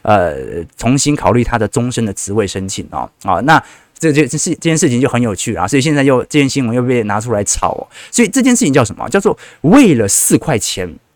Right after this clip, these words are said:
你丢了终身的教职。好，那我们从景气投资也一样，你要不要为了啊，现在好像费半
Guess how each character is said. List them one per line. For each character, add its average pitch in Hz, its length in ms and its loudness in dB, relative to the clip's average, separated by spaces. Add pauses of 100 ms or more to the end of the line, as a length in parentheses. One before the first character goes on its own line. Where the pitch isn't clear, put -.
(180)
你 107 160 -10
丢 143 260 0
了 117 100 2
终 127 260 -6
身 120 140 -4
的 101 80 -4
教 92 260 -4
职。 - 200 -14 (200)
好， 110 180 0
那 139 200 0
我 113 120 0
们 123 320 0
从 135 200 -4
景 113 160 -6
气 123 140 -4
投 107 160 -6
资 117 120 -6
也 95 60 -2
一 90 100 -8
样， 90 140 -2 (300)
你 110 120 -6
要 202 100 4
不 202 80 -2
要 180 100 4
为 180 280 4
了 101 260 -4
啊， 92 100 -6
现 120 160 -4
在 110 320 -2
好 95 160 -2
像 135 160 -2
费 135 160 0
半 117 300 -2